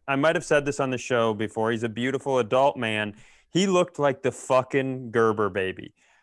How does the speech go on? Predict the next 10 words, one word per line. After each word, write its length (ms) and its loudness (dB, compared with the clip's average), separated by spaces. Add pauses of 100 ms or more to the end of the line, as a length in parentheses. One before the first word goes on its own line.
How 460 4
Janine 520 -2
and 160 -2
John 580 0 (460)
kept 380 0
him 520 -2
from 220 -2
getting 680 -2
fucking 580 0
molested 800 2